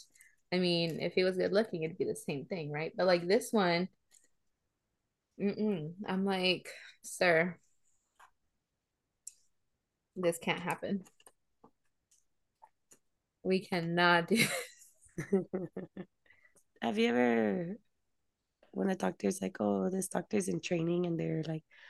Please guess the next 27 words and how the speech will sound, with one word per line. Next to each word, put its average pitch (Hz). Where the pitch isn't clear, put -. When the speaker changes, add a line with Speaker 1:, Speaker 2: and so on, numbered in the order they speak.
Speaker 2:
a 180
man, 165
or 160
they 160
needed, 156
like, 160
or 190
even 190
if 170
they're 156
a 151
woman, 156
but 202
they 175
Speaker 1:
Mm-hmm. -
Speaker 2:
need 170
to 165
do 165
something 185
and 160
they're 156
in 175
training, 202
right? 170
So 170
they 165
Speaker 1:
Mm-hmm. 185